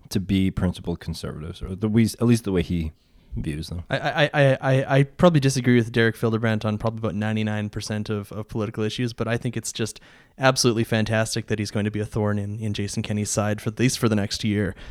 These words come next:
Speaker 2: until the next election. I say, uh, g-, you know, all the power to you, Derek, in that, in that district. Have
Speaker 1: <laughs>
Speaker 2: fun.
Speaker 1: Well,
Speaker 2: Just go for it. <laughs> Go for it.
Speaker 1: Yeah, I, I appreciate th-,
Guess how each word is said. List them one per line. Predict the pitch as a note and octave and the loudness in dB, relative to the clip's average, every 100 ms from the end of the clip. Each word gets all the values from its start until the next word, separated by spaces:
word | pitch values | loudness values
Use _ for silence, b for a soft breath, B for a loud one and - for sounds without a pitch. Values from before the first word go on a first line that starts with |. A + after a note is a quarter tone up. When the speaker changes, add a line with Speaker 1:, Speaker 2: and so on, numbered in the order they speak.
| B | B
Speaker 2:
until | A#2 A2 | 0 2
the | G#2+ | 2
next | G#2 G2+ | 2 0
election. | G#2 G#2 - | -4 -4 -6
I | G#2+ | -6
say, | - G#2+ G#2+ | -6 -6 -4
uh, | G#2+ G#2 | -4 -6
g-, | C3 A#2+ C3+ B2+ | -10 -10 -10 -6
you | B2 | -2
know, | A2 G#2 _ b b b b b | 0 -2 _ b b b b b
all | A2+ | -2
the | A2+ | -2
power | A2+ G#2+ G#2+ | 0 0 0
to | A2+ | 0
you, | G#2+ G#2 | 0 0
Derek, | G#2+ G#2+ - - | -2 -4 -4 -2
in | G#2+ | 0
that, | G#2+ G#2+ - | 0 -4 -4
in | B2 A#2 | 2 2
that | G#2 | 4
district. | A2 - A2 - | 0 0 0 0
Have | - B2 | 4 4
Speaker 1:
<laughs> | - | 6
Speaker 2:
fun. | A#2 D3 | 6 10
Speaker 1:
Well, | D3 - - A#2+ - | 8 6 -6 -14 -4
Speaker 2:
Just | E3 - | -2 8
go | C#3+ | 10
for | C#3 C3 | 10 8
it. | D#3+ D#3 | 8 8
<laughs> | |
Go | F#3 | 8
for | C#3+ C#3+ | 8 8
it. | C#3+ | 10
Speaker 1:
Yeah, | A2+ C#2+ - | 8 4 6
I, | E3+ | 10
I | F3 D#3+ | 12 12
appreciate | E3 E3 E3 D#3 D#3+ C#3 | 12 10 10 10 10 8
th-, | C3 | 0